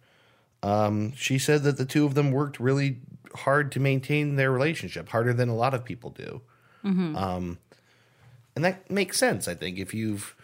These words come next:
Speaker 1: been with someone and then, you know, you, you're no longer with them and then you get back together and, and, and you've been through certain things that make you closer to each other,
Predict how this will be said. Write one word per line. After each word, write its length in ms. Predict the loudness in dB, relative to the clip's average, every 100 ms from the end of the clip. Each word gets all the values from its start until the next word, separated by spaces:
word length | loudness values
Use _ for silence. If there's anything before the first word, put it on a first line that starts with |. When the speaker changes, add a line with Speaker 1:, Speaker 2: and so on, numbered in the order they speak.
| -20 _ _ _ 0
Speaker 1:
been 180 | 2
with 160 | 2 2
someone 560 | 2 4 4 4 2 0
and 160 | 2
then, 320 | 2 2 -2 -6
you 140 | -6 0
know, 180 | 2
you, 480 | 0 -2 -4 -2 -4 -8 -18 -6
you're 140 | 0
no 100 | 2
longer 280 | 2 2 2
with 180 | 0 0
them 220 | 0 2
and 80 | 0
then 100 | -2
you 80 | -4
get 140 | -4
back 160 | -4 -2
together 340 | 0 2 2
and, 160 | 0 -2
and, 160 | -4
and 260 | -4 -4 -2
you've 180 | -4 -2
been 180 | -4 -2
through 200 | -4 -2
certain 300 | -2 -4 -4
things 280 | -2 -2
that 100 | -2
make 180 | -6 -10
you 60 | -12
closer 420 | -4 -2 -2 -4
to 140 | -4
each 160 | -4 0
other, 220 | 2 2